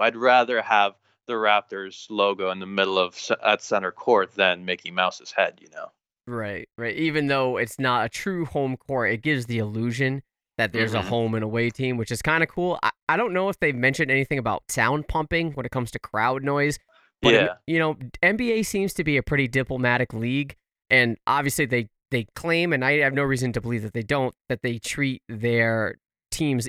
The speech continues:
Speaker 2: equally. Do you think that, like, say if there's a Raptors quote-unquote home game against, I don't know, the Sixers game one of this
Speaker 1: Yeah.
Speaker 2: return, do you think that they would pump in boos to the Sixers?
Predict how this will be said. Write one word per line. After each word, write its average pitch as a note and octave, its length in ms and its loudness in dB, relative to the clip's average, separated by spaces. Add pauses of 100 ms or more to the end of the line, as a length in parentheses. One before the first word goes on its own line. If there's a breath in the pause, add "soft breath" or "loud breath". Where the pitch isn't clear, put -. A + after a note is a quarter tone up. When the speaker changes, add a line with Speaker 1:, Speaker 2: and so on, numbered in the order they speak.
Speaker 2:
equally. C3+ 580 -2 (340)
Do D#3 100 0
you C4+ 120 2
think D#4 400 -2
that, A3+ 240 2
like, F3 180 0
say A#3 160 2
if B3 120 0
there's A3 180 0
a - 20 2
Raptors D3 560 2
quote-unquote C#3+ 480 -2
home C#3+ 380 0
game B2 360 0
against, A#2 380 2
I C#3+ 100 0
don't A#2+ 120 -4
know, A2 180 0
the A#2+ 140 -2
Sixers A2 500 0
game B2 360 2
one A2 380 -2 (460)
of B2 140 0
this A#2+ 140 4
Speaker 1:
Yeah. G2 100 8
Speaker 2:
return, A2+ 480 0 (360)
do F#3 80 2
you G3+ 120 2
think A3+ 280 0
that A#3 140 0
they G3 100 4
would E3+ 220 0
pump E3 240 0
in D3 160 2
boos B2 440 0
to D3+ 100 0
the A#2 100 -2
Sixers? G3 540 -2